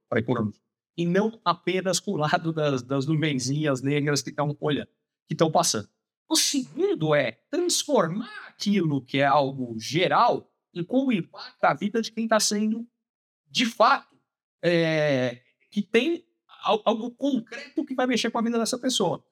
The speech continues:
Então, o que eu quero dizer com isso aqui é, ser construtivo significa, primeiro,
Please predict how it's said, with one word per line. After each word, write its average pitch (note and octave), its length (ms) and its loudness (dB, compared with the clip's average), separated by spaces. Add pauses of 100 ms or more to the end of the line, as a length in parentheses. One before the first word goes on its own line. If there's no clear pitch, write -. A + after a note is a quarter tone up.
(160)
Então, D#4+ 360 2
o G#3 100 -8 (200)
que B3+ 100 -2
eu B3 60 -2
quero B3+ 120 0
dizer G3+ 120 -2
com F3+ 60 -4
isso F#3 100 0
aqui A3+ 260 -2
é, C3 300 0
ser C#4 320 0
construtivo G3 1000 0
significa, D#3+ 720 -4 (120)
primeiro, G3+ 440 2